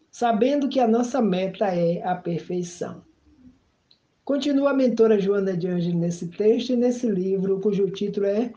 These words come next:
bem sugestivo, Filho de Deus, que todos nós somos.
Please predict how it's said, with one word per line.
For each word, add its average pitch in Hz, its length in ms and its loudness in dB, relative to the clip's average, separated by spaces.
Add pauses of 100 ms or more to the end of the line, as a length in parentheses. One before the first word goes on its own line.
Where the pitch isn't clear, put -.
(140)
bem 247 240 2
sugestivo, 214 840 -2
Filho 247 520 2
de 254 120 2
Deus, 160 500 -4 (140)
que 202 120 -4
todos 190 360 0
nós 185 300 -2
somos. 147 520 -10